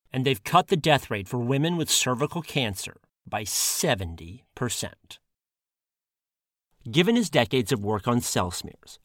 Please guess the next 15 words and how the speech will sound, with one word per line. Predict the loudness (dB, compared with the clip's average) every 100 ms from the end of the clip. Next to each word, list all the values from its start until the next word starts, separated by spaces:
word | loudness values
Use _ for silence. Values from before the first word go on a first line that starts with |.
| _
George | 4 4 4
Papanicolaou | 2 2 2 -2 -2 -4 -4 -4
deserves | -2 -2 -2
the | -4
lion's | 0 2 4 4 0 0
share | 0 0 0
of | -4
the | -8
credit | -6 -6 -6 -10
here, | -18 -20 _ _
and | -2 2
he | 4
remains | 4 6 4 4
celebrated | 4 4 4 2 -2 -6 -10
today. | -8 -4 -6